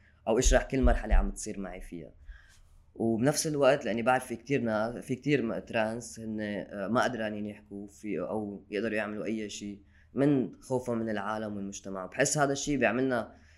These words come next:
يعني، بيقوي التاني. مثل ما أنا، يعني، مثل ما أنا شفت تجارب غيري، فهذا الشيء شجعني إني أخطو خطوة تانية لقدام، فقلت إنه ممكن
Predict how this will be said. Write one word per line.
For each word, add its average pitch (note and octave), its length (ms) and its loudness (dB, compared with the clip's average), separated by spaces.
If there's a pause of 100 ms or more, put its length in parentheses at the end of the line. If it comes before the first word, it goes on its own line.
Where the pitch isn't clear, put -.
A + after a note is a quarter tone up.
(120)
يعني، G#2 180 -2
بيقوي C#3 340 4
التاني. A2+ 460 -2
مثل C3+ 200 -4
ما G#2+ 140 2
أنا، A2+ 300 -4
يعني، G2+ 240 -4
مثل A#2 180 -6
ما G#2 140 -2
أنا G#2 280 -4 (280)
شفت - 340 -4
تجارب A#2 400 0
غيري، A2+ 280 -4
فهذا G#2+ 260 -8
الشيء A2+ 200 -4
شجعني A2 540 -2
إني G#2 200 -6
أخطو - 180 -16
خطوة G#2 280 -12
تانية G2+ 320 -6
لقدام، F#2+ 540 -12 (380)
فقلت A2+ 340 0
إنه A#2 120 -2
ممكن B2 520 -2